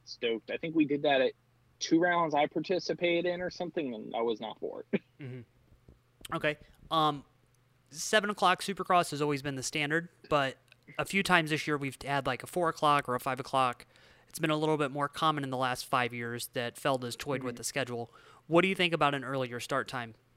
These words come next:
Speaker 2: The fact that we did it a
Speaker 1: I'm
Speaker 2: few times, I think it was super helpful because we got out of the stadium at a reasonable hour.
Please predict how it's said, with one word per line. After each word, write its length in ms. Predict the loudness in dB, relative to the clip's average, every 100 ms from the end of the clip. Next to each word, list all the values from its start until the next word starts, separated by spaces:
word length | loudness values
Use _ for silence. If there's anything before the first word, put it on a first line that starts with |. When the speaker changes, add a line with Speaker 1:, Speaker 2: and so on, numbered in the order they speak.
| -6
Speaker 2:
The 60 |
fact 220 | 2 2 2
that 80 |
we 80 | -2
did 160 | -2 2
it 80 | 2
a 40 |
Speaker 1:
I'm 60 | 2
Speaker 2:
few 200 | 0 -2
times, 320 | 0 0 0
I 80 | -2
think 240 | -4 -4
it 20 |
was 160 | -6 -8
super 480 | -8 -4 -2 -2 0
helpful 300 | -2 -2 -4
because 340 | -4 -4 -4
we 80 | 0
got 140 | 0
out 140 | 2 -2
of 60 |
the 60 | -6
stadium 380 | -4 -2 -2 -6
at 80 |
a 20 | -8
reasonable 460 | -10 -12 -12 -12
hour. 260 | -10 -10